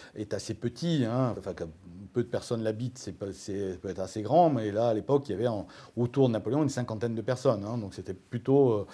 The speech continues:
comme une ruche bourdonnante et, euh, ça allait, ça venait entre les domestiques, les officiers, et cetera. Euh, donc et la chambre de Napoléon est assez petite, hein, douze mètres carrés, euh, comme ça, hein. Donc alors c'est un environnement, euh,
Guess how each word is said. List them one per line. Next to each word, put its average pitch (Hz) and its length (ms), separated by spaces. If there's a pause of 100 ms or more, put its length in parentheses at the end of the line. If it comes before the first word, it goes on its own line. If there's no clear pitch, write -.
(240)
comme 104 160
une 104 140
ruche 120 400
bourdonnante 110 640
et, 110 40
euh, 107 320
ça 90 140
allait, 117 160
ça 104 140
venait 117 440
entre 101 180
les 98 80
domestiques, 95 540
les 95 60
officiers, 92 340
et 98 40
cetera. 98 460 (400)
Euh, 120 240
donc 131 320
et - 20
la 107 80
chambre 123 160
de 113 60
Napoléon 127 360
est 127 120 (180)
assez 110 220
petite, 139 420
hein, 113 160
douze 98 240
mètres 98 180
carrés, 110 300 (500)
euh, 104 720
comme 104 200
ça, 90 180 (120)
hein. 120 160 (580)
Donc 117 300
alors 113 240 (260)
c'est 113 80
un 113 80
environnement, 131 680 (480)
euh, 110 520